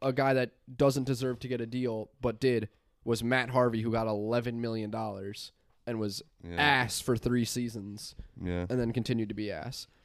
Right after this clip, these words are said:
Speaker 1: Everyone needs pitching, so if he takes the one, if he does take this one-year deal route, like he said, like, it could work out for him. I think he's, he's obviously gonna make less money in, in the
Speaker 2: Yeah.
Speaker 1: long run, but,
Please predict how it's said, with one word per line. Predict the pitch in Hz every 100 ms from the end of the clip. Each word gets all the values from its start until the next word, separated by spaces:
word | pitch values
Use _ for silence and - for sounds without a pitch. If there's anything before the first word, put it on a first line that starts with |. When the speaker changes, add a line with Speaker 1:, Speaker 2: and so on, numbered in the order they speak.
| _ -
Speaker 1:
Everyone | 139 170 170
needs | 160 160 147
pitching, | 151 135 120 113
so | - 113 107 - - - - -
if | 123
he | - 160
takes | 180 170
the | 147
one, | 120 117 135 139 -
if | 135
he | 175
does | 151 156 156
take | 156 143
this | 131 131
one-year | 131 135 123
deal | 117 120
route, | 117 104 82
like | 110 -
he | 107
said, | - 113 104 98
like, | 90 92 - - - - - - - _
it | 165 196
could | - 277 285
work | 190 165
out | 147
for | 139
him. | 120
I | 170
think | 175 202
he's, | 196
he's | 190 196
obviously | 180 175
gonna | 147
make | 120
less | 117 107
money | 117 131 113 92 - -
in, | 135 117 - _ _ _ _ -
in | 143
the | 123
Speaker 2:
Yeah. | 95
Speaker 1:
long | 135 120
run, | 95 98
but, | 95 92